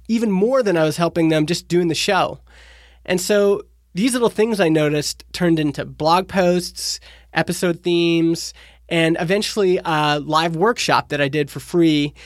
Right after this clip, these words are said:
called, uh, the Self-Publishing Hangout. I did it with Sasha Grafe,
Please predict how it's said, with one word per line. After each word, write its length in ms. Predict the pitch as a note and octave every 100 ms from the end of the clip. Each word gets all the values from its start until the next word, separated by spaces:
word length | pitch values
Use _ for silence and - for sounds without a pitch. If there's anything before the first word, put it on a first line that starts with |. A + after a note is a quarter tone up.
| - -
called, 480 | - D#3+ D3+ C#3+ C#3
uh, 240 | - C#3+ C#3
the 80 |
Self-Publishing 760 | C#3 F#3 E3+ - E3+ E3+ - D3
Hangout. 500 | C#3+ G3 F3 B2+ E2+
I 100 | C#3
did 140 | D3
it 80 | C#3
with 140 | C#3
Sasha 340 | - D#3+ D3+ C#3
Grafe, 480 | C#3+ C#3+ C#3+ -